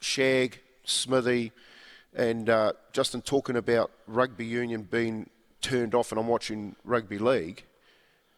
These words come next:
Uh, mate, you, you've gotta, you've gotta sort of listen to that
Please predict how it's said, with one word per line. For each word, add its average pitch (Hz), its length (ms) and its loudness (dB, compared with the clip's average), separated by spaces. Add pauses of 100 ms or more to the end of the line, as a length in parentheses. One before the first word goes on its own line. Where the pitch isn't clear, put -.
(180)
Uh, 107 200 2 (480)
mate, 131 200 0
you, 131 260 -2
you've 165 200 -4
gotta, 240 260 2
you've 165 220 -4
gotta 240 200 2
sort 196 200 2
of 127 140 0
listen 135 560 0 (420)
to 127 120 0
that 151 280 2